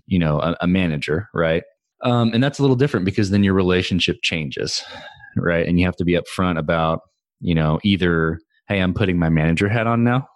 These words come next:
and this is what we need to, how we need to operate," or, "Hey, this relationship is gonna change now because I'm your manager." Um, that's a really difficult, difficult situation. And I have been, I've been in that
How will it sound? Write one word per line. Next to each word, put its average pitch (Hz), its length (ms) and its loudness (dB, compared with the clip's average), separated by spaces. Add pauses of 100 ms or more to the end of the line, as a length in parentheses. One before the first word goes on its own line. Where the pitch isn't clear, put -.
and 82 720 0
this 85 220 0
is 82 180 -4
what 82 240 0
we 82 80 2
need 82 160 2
to, 90 100 -8
how 90 100 -2
we 82 60 -2
need 80 120 -2
to 76 60 0
operate," 117 360 0 (280)
or, 87 280 2
"Hey, 92 140 0
this 87 200 -6
relationship 82 440 0
is - 80 -6
gonna - 160 -2
change 104 360 -2
now 117 140 0
because 101 320 -2
I'm 76 140 0
your 69 100 0
manager." 113 540 0 (160)
Um, 85 360 0
that's 131 220 -4
a 139 60 2
really 113 240 4
difficult, 87 640 0 (260)
difficult 87 420 -2
situation. 73 720 -2
And 95 120 -2
I 98 100 0
have 113 160 0
been, 101 600 2
I've 98 140 -6
been 107 140 0
in 87 200 2
that 101 260 -2